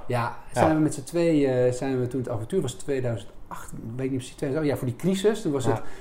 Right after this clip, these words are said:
Speaker 1: hebben we jarenlang op een houtje moeten bijten. Omdat die crisis, die was volgens mij, de, tweeduizend acht was, eh, de huizencrisis in Amerika. Toen was alles, nou,
Speaker 2: Ja.
Speaker 1: nou, toen was het echt geen pretje.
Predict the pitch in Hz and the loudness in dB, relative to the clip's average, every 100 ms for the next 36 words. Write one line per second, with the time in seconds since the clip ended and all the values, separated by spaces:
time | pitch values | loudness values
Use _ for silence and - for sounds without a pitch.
0 | - 117 123 113 143 175 165 139 135 127 | -2 2 2 4 6 6 6 4 4 2
1 | 123 104 139 156 139 120 110 117 107 104 | 2 0 2 2 2 2 2 2 2 0
2 | - 95 - - - - - - 123 120 | -2 -4 -4 -4 -4 -6 -8 -4 -2 -2
3 | 120 - 156 160 135 127 123 - 120 123 | -4 -2 0 0 0 -2 -2 -4 -2 0
4 | 120 113 110 110 110 - - 117 - 117 | 2 0 0 0 -2 -4 -6 -6 -6 -8
5 | - 113 107 - 120 110 110 107 98 110 | -4 -4 -4 -6 -2 0 0 -2 0 0
6 | 156 165 185 175 135 131 127 160 180 165 | -2 -4 -2 -2 -2 -2 2 2 2 -2
7 | 139 120 127 123 - - 117 98 98 117 | -2 -2 0 0 -2 -6 -6 -6 -8 -8
8 | 117 113 110 101 123 117 117 120 - 117 | -6 -4 -6 -4 -2 -2 -4 -6 -4 -4
9 | - 139 143 190 | -2 -2 -2 -4